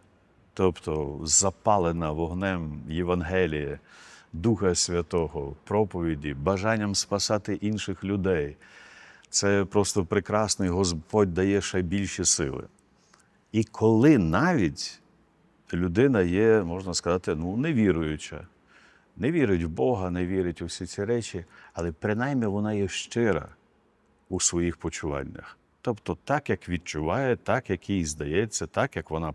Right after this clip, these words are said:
переконана, може, має якісь досвіди, не знаю, такі зранення і все інше, через ту призму так дивиться.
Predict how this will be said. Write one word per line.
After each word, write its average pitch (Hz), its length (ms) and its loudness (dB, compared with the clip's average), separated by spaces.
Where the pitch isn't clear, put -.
переконана, 107 800 -2
може, 120 240 0
має 95 280 0
якісь 85 400 -2
досвіди, 78 720 -2
не 78 180 -4
знаю, 76 480 -8
такі - 240 -8
зранення 80 720 -2
і 85 100 -8
все 85 280 0
інше, 90 280 -4
через 80 360 -2
ту 92 140 -4
призму 85 800 -2
так 80 180 -4
дивиться. 82 640 -2